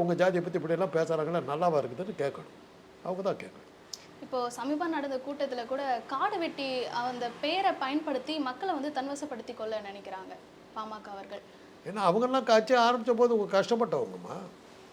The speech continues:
Speaker 1: அன்னைக்கு அவங்கெல்லாம் தான் பெரிய ஆட்களா இருந்தவங்க. அவங்கெல்லாம் தான் அந்த ஒ-, ஒ-, இயக்கத்தை உருவாக்கணுங்க.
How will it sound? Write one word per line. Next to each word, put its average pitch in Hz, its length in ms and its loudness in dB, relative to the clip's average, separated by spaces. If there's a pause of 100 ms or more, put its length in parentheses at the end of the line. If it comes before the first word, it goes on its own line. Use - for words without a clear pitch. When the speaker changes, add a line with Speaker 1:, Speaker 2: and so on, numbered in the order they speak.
(640)
Speaker 1:
அன்னைக்கு 175 280 2
அவங்கெல்லாம் 247 360 4
தான் 220 140 6
பெரிய 240 220 10
ஆட்களா 226 280 6 (100)
இருந்தவங்க. 202 380 2
அவங்கெல்லாம் 180 380 4
தான் 247 100 6
அந்த 214 160 4
ஒ-, 175 360 6
ஒ-, 160 220 6
இயக்கத்தை 196 440 4 (100)
உருவாக்கணுங்க. 175 600 4